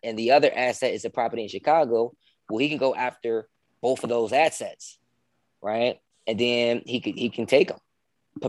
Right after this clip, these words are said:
potentially, right? I may be required to liquidate them to pay off some debt that I owe to Juwan. But if I have those properties in a separate L L C, now that individual that's suing me can only go after what that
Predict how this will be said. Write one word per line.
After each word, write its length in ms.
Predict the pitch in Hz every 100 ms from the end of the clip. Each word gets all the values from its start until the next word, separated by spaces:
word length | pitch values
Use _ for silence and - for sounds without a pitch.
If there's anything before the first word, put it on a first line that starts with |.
| -
potentially, 720 | 127 - 180 190 110 98 - _ _ _ -
right? 240 | 113 123
I 120 | 123
may 180 | 117 135
be 140 | 131
required 400 | 131 - 120 117
to 80 | 120
liquidate 500 | 107 139 139 117 113
them 140 | 117 113
to 80 |
pay 160 | - 120
off 140 | 117
some 200 | - 107
debt 220 | 98 147 -
that 100 | 113
I 100 | -
owe 100 | 110
to 140 | - 95
Juwan. 460 | 104 123 151 90 - _
But 420 | 107 165 180 - - _ _ _ _
if 240 | 131 135 - 123
I 120 | 147
have 500 | 147 135 127 120 - _ _ _ _
those 420 | 135 135 127 - - _ _
properties 640 | - 165 - 139 127 120 -
in 100 | 120
a 60 | 113
separate 420 | - 147 - 120 _ -
L 160 | 131
L 180 | 120 110
C, 460 | - 185 143 240 _ _ _ _ _ _ _ _ -
now 580 | 117 165 165 135 135 - _ _ _
that 300 | 139 151 - _ _ _ -
individual 480 | 139 117 139 131 131
that's 160 | 117
suing 460 | - 190 220 180 117
me 260 | 110 113 _ -
can 120 | 123
only 240 | - 156 147
go 200 | 147 -
after 400 | 127 147 - 117
what 260 | 117 123
that 140 | 127